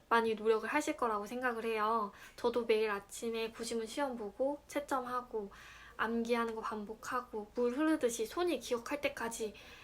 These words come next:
반복을 했던 경험이 있잖아요. 그런데 제가 어느 순간 '아, 이거는 확실하게, 어, 씹어 먹듯이?' 라고 해야 되나?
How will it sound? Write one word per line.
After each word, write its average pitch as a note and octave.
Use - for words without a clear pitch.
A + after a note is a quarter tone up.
반복을 A3+
했던 G#3
경험이 A3
있잖아요. G#3
그런데 A#3+
제가 A#3
어느 A#3
순간 A#3
'아, A#3+
이거는 G#3+
확실하게, B3
어, G#3+
씹어 G4+
먹듯이?' D#4+
라고 A3
해야 G#3+
되나? B3+